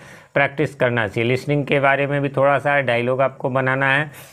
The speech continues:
तो ये लिसनिंग टेक्स्ट में इंटरव्यूअर है और हेल्गा है, ये दो नाम आपको दे करके फिर इसमें बताया गया है, तो आप इनको भी देख लें। इसके बाद हम चलते हैं आगे, ये भी इंटरव्यू का ही पार्ट है आपके यहाँ पर,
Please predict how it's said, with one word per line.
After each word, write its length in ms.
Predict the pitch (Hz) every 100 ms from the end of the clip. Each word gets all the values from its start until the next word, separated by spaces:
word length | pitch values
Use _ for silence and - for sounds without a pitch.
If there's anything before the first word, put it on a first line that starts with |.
| - -
तो 60 |
ये 60 | 123
लिसनिंग 380 | 123 131 127 123
टेक्स्ट 300 | 135 131 135
में 120 | 135
इंटरव्यूअर 640 | 127 123 123 127 131 131
है 220 | 135 143
और 120 | 135 113
हेल्गा 400 | 117 120 131 123
है, 280 | 139 160
ये 80 | 113
दो 140 | 104 110
नाम 300 | 113 123 123
आपको 260 | 120 135
दे 180 | 120 127
करके 320 | 135 123 135
फिर 180 | 131 120
इसमें 320 | 110 120 113
बताया 340 | 110 110 117 123
गया 240 | 127 127
है, 160 | 151 - - - _ _ _ _ 143
तो 260 | 117 123
आप 200 | 120 120
इनको 260 | 113 104 123
भी 100 | 127
देख 300 | 120 123 135
लें। 260 | 139 151 - - - _ 110
इसके 280 | - 139 127
बाद 220 | 127 131
हम 120 | 131
चलते 380 | 131 135 123 139
हैं 240 | 131 135
आगे, 340 | 131 131 139 156 156 135 - 120
ये 100 | 117
भी 140 | 127
इंटरव्यू 420 | 123 127 120 131
का 140 | 127 127
ही 120 | 135
पार्ट 380 | 131 131 131 131
है 120 | 131
आपके 380 | 131 131 - 131
यहाँ 220 | 123 127
पर, 340 | 147 156 175